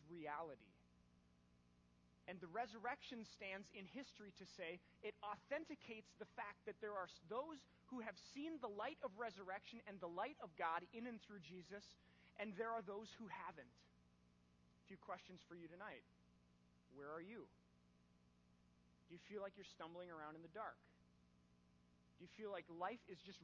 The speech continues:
really, really hard work and it keeps on ending up in a huge mess no matter what you try or what you do? Resurrection has something to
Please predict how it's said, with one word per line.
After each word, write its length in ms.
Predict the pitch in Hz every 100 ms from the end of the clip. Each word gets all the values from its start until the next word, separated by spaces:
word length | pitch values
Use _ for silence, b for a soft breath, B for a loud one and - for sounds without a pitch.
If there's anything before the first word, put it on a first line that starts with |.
| 160
really, 240 | 254 285
really 240 | 214 226 208 202
hard 160 | 208 180
work 160 | 196 170
and 80 |
it 80 | 156 -
keeps 240 | 247 226
on 160 | 226 196 208
ending 240 | 208 196
up 80 | 190 -
in 80 | 175
a 80 |
huge 400 | - - 269 214
mess 320 | 190 202 - -
no 80 |
matter 240 | 165 165 156
what 240 | 175 190
you 80 | 190
try 320 | - 185 180
or 40 | 151
what 160 | 160 -
you 20 | 170
do? 160 | 139 135 113 - - - - - - - - - - - - - - - - - - - - - - - - -
Resurrection 560 | - 151 156 165 - 165 175
has 80 | -
something 240 | 160 151
to 80 | 147